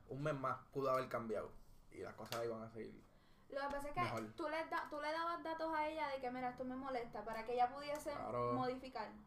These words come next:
Speaker 1: Sí, lo hacía. Ah, pero parte de ser psycho
Speaker 2: Ajá.
Speaker 1: es que, número uno, no estás viendo las cosas bien porque eres psycho.
Speaker 2: Ajá.
Speaker 1: Eso es lo primordial.
Speaker 2: Ajá.
Speaker 1: Número dos,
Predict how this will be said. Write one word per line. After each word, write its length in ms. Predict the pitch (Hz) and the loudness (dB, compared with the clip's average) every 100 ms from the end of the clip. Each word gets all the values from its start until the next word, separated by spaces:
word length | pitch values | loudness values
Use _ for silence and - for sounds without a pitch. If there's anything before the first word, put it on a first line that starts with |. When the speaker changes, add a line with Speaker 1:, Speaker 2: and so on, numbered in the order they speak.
| - - - | -20 -20 -14
Speaker 1:
Sí, 340 | 110 101 107 - | -10 -8 -8 -6
lo 100 | 113 | -6
hacía. 260 | 120 - 240 - - - - - - - - | -6 -8 -8 -12 -20 -20 -20 -20 -18 -16 -10
Ah, 300 | 117 117 110 - - - | -8 -8 -10 -12 -16 -4
pero 200 | 127 117 | 0 2
parte 420 | 120 113 - 139 | 0 -2 -2 0
de 140 | 139 139 | 0 0
ser 200 | 143 131 | 0 -2
psycho 520 | 160 170 170 139 139 - - - - | 2 2 0 -4 -6 -10 -20 -18 -12
Speaker 2:
Ajá. 280 | 233 233 359 - - - - | -4 -4 -4 -10 -20 -20 -8
Speaker 1:
es 220 | 127 147 147 - - - - - - - - | -2 -2 -2 -12 -20 -20 -20 -20 -20 -20 -6
que, 640 | 127 123 120 120 120 117 110 - | 0 4 4 4 2 0 -4 -8
número 320 | 117 123 123 151 | -4 0 2 2
uno, 280 | 160 147 139 - - - - - - - - - 113 | 2 0 -2 -10 -20 -20 -20 -20 -20 -20 -20 -16 -8
no 100 | 127 | 2
estás 160 | 151 | 6
viendo 220 | 143 151 156 | 6 6 4
las 80 | |
cosas 240 | 151 147 139 | 2 -2 0
bien 160 | 139 | -2
porque 180 | 123 113 104 | -4 -6 -4
eres 140 | 123 | -4
psycho. 260 | 131 117 - - 240 | -4 -6 -6 -8 -4
Speaker 2:
Ajá. 240 | 233 240 | -2 -2
Speaker 1:
Eso 120 | 127 | -2
es 40 | 127 | -2
lo 120 | 120 | -2
primordial. 520 | 120 120 113 117 113 - | -2 -2 -2 -2 -2 -6
Speaker 2:
Ajá. 220 | 226 240 349 - - | -8 -8 -10 -14 -8
Speaker 1:
Número 220 | 117 120 | -2 2
dos, 220 | 135 127 | 4 2